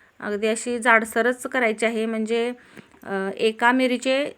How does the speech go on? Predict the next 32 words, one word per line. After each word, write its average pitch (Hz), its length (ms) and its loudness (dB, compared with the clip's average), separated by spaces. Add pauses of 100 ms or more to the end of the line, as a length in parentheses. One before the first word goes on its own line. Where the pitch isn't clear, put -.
(160)
तीन 247 220 -2
ते 262 100 -2
चार 254 240 4
तुकडे 254 280 0
व्हावेत 254 320 0 (160)
अशीच 247 480 -6
आपण 262 300 0
मिरी 233 360 -2
ही 240 140 -2
बारीक 220 340 2
करणार 220 240 0
आहोत, 220 260 0
जास्त 226 320 0
बारीक 220 240 2
करायची 220 400 -2
नाही. 226 240 -2 (1300)
मैत्रिणींनो, 233 760 -4
जे 240 160 -2
बाजारात 247 440 2
आपण 262 320 -4
पापड 254 380 0
आणतो 240 280 0
ते, 254 380 -2 (380)
त्या 240 100 2
पापडावरती 247 580 2
पहा 254 220 -2 (140)
असेच 247 320 -6
मिरे 262 220 0
असतात, 233 440 -2
अ, 226 300 -2
मोठे 226 300 -6
मोठे, 233 380 -4